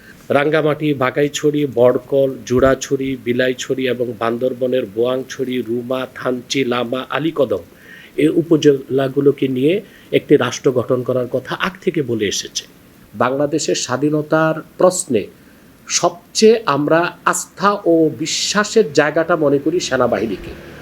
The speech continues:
এবং আমাদের কোনো সন্দেহ নাই যে আমাদের সেনাবাহিনী যোগ্য, দেশপ্রেমিক এবং তাদের মধ্যে অধিকাংশ সদস্যই ইমানদার, বিশ্বাসী। তাদের সাথে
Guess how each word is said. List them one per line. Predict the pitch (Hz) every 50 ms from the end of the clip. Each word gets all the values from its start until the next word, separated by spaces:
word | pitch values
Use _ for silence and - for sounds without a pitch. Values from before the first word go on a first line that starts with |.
| - - - -
এবং | - 139 170 175
আমাদের | 160 160 175 185 196 208 202 - -
কোনো | 185 190 233 269
সন্দেহ | 254 - - 240 233 208 226 220 180 208
নাই | 202 180 165 147
যে | 147 147
আমাদের | 151 160 165 160 175
সেনাবাহিনী | 160 - - 139 143 147 147 160 147 160 165 175 185 202 233 - - - -
যোগ্য, | 156 165 160 165 156 147 190 208 220 175 135
দেশপ্রেমিক | 123 135 147 - - - - 160 175 170 185 208 226 - - - - - - - -
এবং | 139 143 165 170 160 160
তাদের | 160 151 151 180 170
মধ্যে | 180 185 170 160 190 202 196
অধিকাংশ | 170 170 156 214 202 220 214 214 - 233
সদস্যই | 220 - - - 139 143 170 180 170 - - - 214 220 214 - - - - - - - - - - - - - - -
ইমানদার, | 190 180 175 175 170 156 151 151 151 175 190 185
বিশ্বাসী। | 113 107 135 - - - - - 151 - - - 95 - - - - - - - - - - - - - - - - - -
তাদের | 165 180 175 202 202
সাথে | - - 208 202 208 214 214 220 220